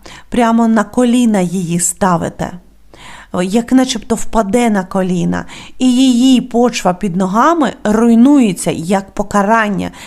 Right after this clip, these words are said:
як бумеранг. Їй важко буде підійматися з цих колін, от щось таке трапиться.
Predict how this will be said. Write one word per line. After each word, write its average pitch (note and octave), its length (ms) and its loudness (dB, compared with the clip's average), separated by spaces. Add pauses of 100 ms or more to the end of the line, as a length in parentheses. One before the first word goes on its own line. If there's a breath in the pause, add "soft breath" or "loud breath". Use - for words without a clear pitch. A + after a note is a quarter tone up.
(140)
як A3+ 240 0
бумеранг. G#3+ 680 2
Їй C4 160 0
важко C#4 380 -2
буде F3+ 220 -2
підійматися G3 720 -2
з F3+ 80 -6
цих G3 260 -6
колін, A3 480 -2 (280 loud breath)
от A3+ 140 -2
щось G#3 300 0
таке G#3 580 0 (400 loud breath)
трапиться. G3 840 -4